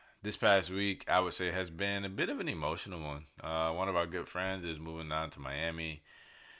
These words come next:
Um, a lot of different life situations have just kind of been rearing their heads. And, for example, we have friends responding differently to the gospel.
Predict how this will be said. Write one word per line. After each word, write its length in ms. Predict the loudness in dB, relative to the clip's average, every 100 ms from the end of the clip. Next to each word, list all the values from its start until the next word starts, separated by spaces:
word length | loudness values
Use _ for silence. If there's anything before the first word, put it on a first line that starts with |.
| -16 0
Um, 600 | 4 6 8 6 4 -2 -10 -10 -2
a 100 | 4
lot 280 | 8 8 6
of 260 | 0 -2
different 500 | -2 -2 0 0 0
life 340 | 2 2 2 0
situations 800 | -8 -6 -4 -4 -4 -6 -10
have 340 | -8 -8 -10 -18 -20 -16
just 240 | -10 -10 -10 _ -20
kind 320 | -6 -2 0
of 80 | -2
been 200 | -4 -2
rearing 320 | -2 -2 -4
their 120 | -6
heads. 400 | -4 -2 0 -2
And, 180 | -10 -12 -18 -20 -20 -20 _ -4
for 140 | -2
example, 580 | 0 -2 -2 -2 -6 -4
we 100 | -2
have 180 | -2 0
friends 340 | -4 -4 -6
responding 480 | -8 -4 -4 -4 -8
differently 720 | -8 -8 -8 -8 -8 -8 -12 -18 -20 -16
to 100 | -10
the 100 | -4
gospel. 600 | 4 4 2 -4 -8 -10